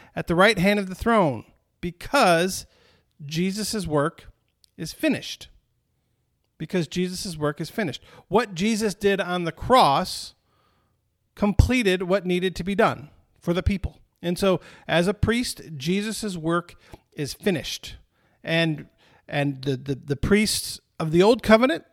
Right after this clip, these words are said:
the priests in the line of Aaron, the priest, the, the priest in the line, uh, the, from the law of Moses, they had to keep working because they needed to continually to sacrifice. Sacrifice, uh, for the people.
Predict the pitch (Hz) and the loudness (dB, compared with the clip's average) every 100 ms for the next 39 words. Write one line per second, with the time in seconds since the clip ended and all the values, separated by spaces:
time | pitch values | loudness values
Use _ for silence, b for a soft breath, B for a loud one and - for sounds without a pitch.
0 | - 156 160 208 214 - 180 175 165 151 | -6 -4 0 2 2 0 0 2 2 2
1 | 135 175 208 220 185 - 196 190 175 - | 0 0 2 0 -2 -2 0 -2 -4 -4
2 | 160 131 - - 202 214 - - 175 165 | -6 -4 -10 0 2 2 -2 -6 -4 -2
3 | 151 156 165 165 B B B 143 143 139 | 0 2 2 0 B B B -4 -2 -2
4 | - - 160 147 151 165 147 160 196 214 | -6 -2 0 2 6 6 6 2 2 2
5 | 240 - b b - 220 240 208 220 214 | -2 -4 b b -2 0 0 0 -2 0
6 | 247 - 120 120 147 170 147 185 196 196 | 0 -2 -8 -8 -6 -6 -2 -2 0 -4
7 | 180 - - 156 180 190 196 190 180 b | -6 -8 -6 -4 -4 -4 -4 -4 -6 b
8 | b b _ - - 190 175 151 127 120 | b b _ -10 0 0 2 -2 -6 -8
9 | 98 - - _ _ - 175 170 165 - | -10 -14 -18 _ _ -2 -2 -2 -6 0
10 | 160 160 - - b b b - 127 131 | 2 2 -4 -12 b b b -8 -4 -2
11 | 120 - _ _ - 185 - 247 233 123 | -4 -12 _ _ -2 0 2 2 0 -4